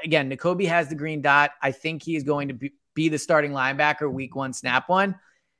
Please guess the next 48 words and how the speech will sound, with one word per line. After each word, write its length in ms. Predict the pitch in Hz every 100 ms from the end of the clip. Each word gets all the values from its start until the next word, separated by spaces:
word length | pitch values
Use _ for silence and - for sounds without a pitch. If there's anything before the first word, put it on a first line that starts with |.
| _ _ _ _ _ _ _ -
There 260 | 185 196 208
is 100 | 185
a 60 |
lot 260 | 175 180 208
of 100 | 190
uncertainty 600 | 175 170 196 190 156 147
at 160 | 143
that 220 | 139 127 -
position. 500 | 127 143 - 135 135
So 460 | 190 180 170 147 -
the 120 | 160
Nakobe 460 | 175 - 208 226 185
thing 160 | 175
aside, 560 | 143 - 180 139 127 127 156
I 60 |
think 200 | 151 175
fans 380 | - 170 170 165
should 140 | 147
listen 320 | 143 165 156 156
to 60 |
this 220 | 143 131
and 80 | 139
be 100 | 160
encouraged 400 | 127 175 196 151
by 140 | 143 131
the 100 | 123
fact 380 | 135 127 123 _ _ _
that 160 | - 175
there 140 | 170
is 220 | 165 190 170
a 40 |
linebacker 600 | 160 170 165 143 131 -
out 260 | 139 127 147
there 120 | 135
making 360 | 139 143 131
really 200 | 139 131
good 200 | 123 123
plays 320 | 139 127 113 -
'cause 180 | 175
there 160 | 175 160 -
is 340 | 190 180 143 165
a 40 |
lot 180 | 160 156
of 120 | 131
turnover 460 | 165 156 139 127 127
at 120 | 120
that 220 | 120 -
position. 460 | 117 123 - -